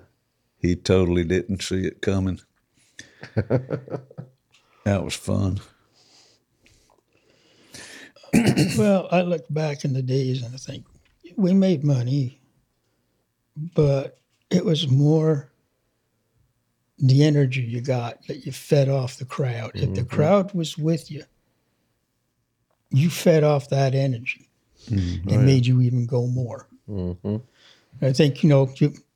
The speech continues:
Speaker 2: the two of you were some of the crowds that you've played at. And that,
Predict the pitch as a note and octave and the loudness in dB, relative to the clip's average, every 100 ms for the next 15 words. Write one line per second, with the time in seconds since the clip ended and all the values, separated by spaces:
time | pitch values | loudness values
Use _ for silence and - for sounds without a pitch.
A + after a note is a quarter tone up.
0 | _ - - F3+ D#3+ D3+ D#3+ D#3 F#3+ D#3+ | _ -4 2 4 6 6 4 4 4 4
1 | D3+ D3 E3+ D3+ C3+ D3 D3+ C3+ C3 D#3 | 4 4 4 4 2 2 2 2 2 4
2 | D#3 D3 C#3+ C#3+ D3+ | 4 4 0 0 -2